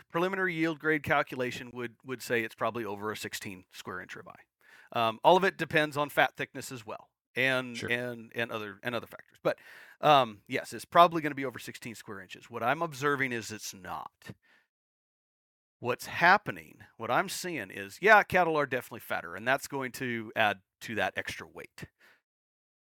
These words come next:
Speaker 1: They're getting longer.
Speaker 2: Hmm.
Speaker 1: Yeah, yeah, which is, which is kinda cool, which makes a lot of sense because if you think back to, you know, uh, you and I are probably about a similar vintage, and, and when we were, when we were learning how to judge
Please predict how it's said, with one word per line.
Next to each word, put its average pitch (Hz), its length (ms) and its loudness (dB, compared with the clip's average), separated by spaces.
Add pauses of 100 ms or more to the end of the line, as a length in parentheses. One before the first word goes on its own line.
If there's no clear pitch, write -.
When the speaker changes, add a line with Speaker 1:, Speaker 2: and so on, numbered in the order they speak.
(140)
Speaker 1:
They're 196 120 4
getting 226 260 0
longer. 82 760 -8 (800)
Speaker 2:
Hmm. 160 80 4 (440)
Speaker 1:
Yeah, - 360 -4 (360)
yeah, - 220 -12 (100)
which 165 220 2
is, 170 140 -2
which 190 180 2
is 190 140 -2
kinda 202 280 6
cool, 107 300 -8
which - 260 2 (320)
makes 302 300 10
a 330 60 2
lot 226 200 8
of - 60 0
sense 196 460 0
because 165 340 -4
if 175 160 -6
you 190 80 -4
think 214 260 -4
back 175 280 6
to, 151 240 0
you 156 80 -4
know, 156 220 -4 (460)
uh, 139 340 6
you 180 180 -2
and - 80 4
I 165 100 12
are 160 100 4
probably 165 300 4
about 151 220 4
a - 40 -4
similar 165 300 -2
vintage, 147 580 0
and, 127 180 -6
and 127 180 -10
when 175 100 -2
we 196 100 -4
were, 185 120 2
when 180 180 -6
we 214 80 -4
were 208 160 0
learning 175 280 2
how 160 140 6
to 139 80 -10
judge 160 380 0